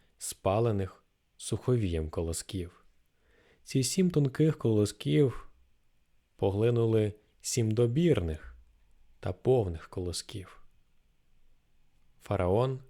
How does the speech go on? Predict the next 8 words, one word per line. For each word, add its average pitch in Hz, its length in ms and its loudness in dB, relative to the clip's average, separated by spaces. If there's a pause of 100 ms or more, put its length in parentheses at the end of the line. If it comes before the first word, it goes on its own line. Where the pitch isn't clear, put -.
(440)
знову 104 400 -2
прокинувся. - 680 -10 (1500)
Це - 140 -8
був 92 200 -6
лише 95 260 -6
сон. 90 280 -8 (2250)
А - 140 -8
вранці 104 540 -2